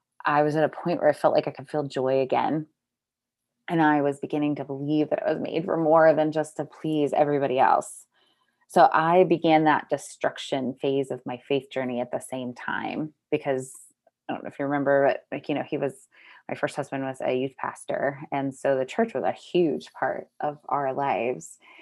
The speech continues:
And, um, I learned that a lot of my pain with my ex was also wrapped up in pain with the church and how scripture was wielded at me as a weapon. Um, that was a very prevalent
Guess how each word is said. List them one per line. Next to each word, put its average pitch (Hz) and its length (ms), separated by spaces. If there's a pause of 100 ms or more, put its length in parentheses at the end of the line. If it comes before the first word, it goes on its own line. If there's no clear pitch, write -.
(440)
And, 147 640 (280)
um, 131 520 (960)
I 156 120
learned 156 340
that 143 100
a 135 60
lot 135 340
of 147 200
my 139 340 (200)
pain 139 220
with 135 180
my 135 100
ex - 280
was 131 140 (140)
also 131 440
wrapped - 400
up - 240
in 143 240
pain 143 260
with 135 140
the - 80
church - 680 (540)
and 143 300
how - 440
scripture - 600
was 151 160
wielded 143 360
at 135 140
me 135 140
as 131 120
a 135 60
weapon. 127 560 (360)
Um, 143 580
that - 100
was 139 320
a 151 60
very 143 160
prevalent 139 460